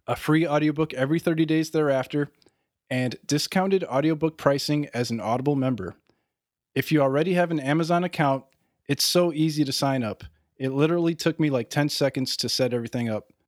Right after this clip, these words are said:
My audiobook of choice this month is Game of Thrones, A Song of Fire and Ice, book number one. If you haven't seen the show,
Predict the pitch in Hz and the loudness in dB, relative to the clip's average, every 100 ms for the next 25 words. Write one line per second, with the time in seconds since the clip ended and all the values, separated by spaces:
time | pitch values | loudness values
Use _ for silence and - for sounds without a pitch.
0 | _ _ _ - 127 165 202 185 202 208 | _ _ _ -2 4 4 6 4 4 2
1 | 185 214 196 - - 190 196 185 190 220 | 2 0 0 0 2 2 4 0 2 2
2 | 220 269 247 226 - _ _ _ _ _ | 0 0 -2 -2 -8 _ _ _ _ _
3 | - 151 202 220 202 202 165 160 147 123 | 2 4 6 4 0 0 2 4 4 0
4 | 113 101 - _ - 139 - 170 165 190 | -4 -6 -8 _ -4 -2 2 4 4 4
5 | 202 - 139 - - 160 196 208 202 185 | 0 -2 -2 0 2 4 4 2 0 2
6 | 160 160 151 - - _ _ _ 143 147 | 4 2 0 -4 -8 _ _ _ 0 2
7 | 160 151 147 139 120 104 98 - _ _ | 2 4 2 2 0 -2 -6 -10 _ _
8 | _ _ _ 127 151 160 214 247 - 269 | _ _ _ 0 2 4 4 2 0 2
9 | 214 - 156 143 147 | 2 2 2 2 0